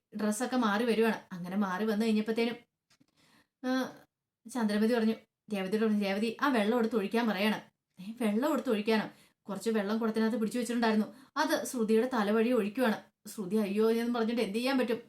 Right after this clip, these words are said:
പെട്ടെന്ന് തണുത്ത വെള്ളം കോരി വെച്ചാൽ ഭയങ്കര ബുദ്ധിമുട്ടല്ലേ? അങ്ങനെ വെള്ളം ഒഴിച്ചു. വെള്ളം ഒഴിച്ചു കഴിഞ്ഞിട്ട് പിന്നീട് പറഞ്ഞു, "അവിടെ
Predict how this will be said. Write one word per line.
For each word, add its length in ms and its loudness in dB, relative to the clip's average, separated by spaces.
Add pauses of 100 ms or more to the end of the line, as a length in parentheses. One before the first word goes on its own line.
(140)
പെട്ടെന്ന് 320 -2
തണുത്ത 260 0
വെള്ളം 220 0
കോരി 160 0
വെച്ചാൽ 180 -4
ഭയങ്കര 260 0
ബുദ്ധിമുട്ടല്ലേ? 520 0 (800)
അങ്ങനെ 240 -6
വെള്ളം 240 2
ഒഴിച്ചു. 220 0 (380)
വെള്ളം 260 2
ഒഴിച്ചു 220 0
കഴിഞ്ഞിട്ട് 360 2 (400)
പിന്നീട് 300 0
പറഞ്ഞു, 240 2 (960)
"അവിടെ 280 -4